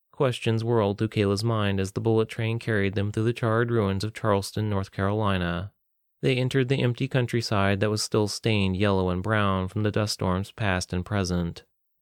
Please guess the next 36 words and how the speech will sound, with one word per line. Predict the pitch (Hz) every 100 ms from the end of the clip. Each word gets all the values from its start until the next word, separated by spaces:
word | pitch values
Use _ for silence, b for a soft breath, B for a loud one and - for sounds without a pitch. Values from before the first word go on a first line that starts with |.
| _
Nadia | 143 143 123 131
snorted | 151 135 123 123
awake | 131 127 104 101
and | 123
sat | 123 110
up | 107
with | 113 -
the | 120
Beretta | 117 101 98
raised. | 101 107 98 92 90 - _ _ _
She | - -
was | 127 104
breathing | 110 110 92 98
heavily. | 107 92 87 85 85 90 - _ _ _
"Damn | 123 139
it!" | 98 76 - _
She | - -
fell | 131 135
back | 131 120 113
against | 110 107 -
the | 113
subway | 117 101 95
wall | 98 117 104 104
and | 104
blinked. | 104 95 90 - - _ _ _ _ _ -
"Need | 120 -
some | 107
water?" | 101 95 107 117 131 _ _
Kayla | 110 90 82
offered. | 80 80 85 90 104 _ _
"Sure." | _ - 135 104 92 90 - _
Nadia | 104 95 90
held | 95 92
out | 90
her | 90
hand. | 95 92 85 90 104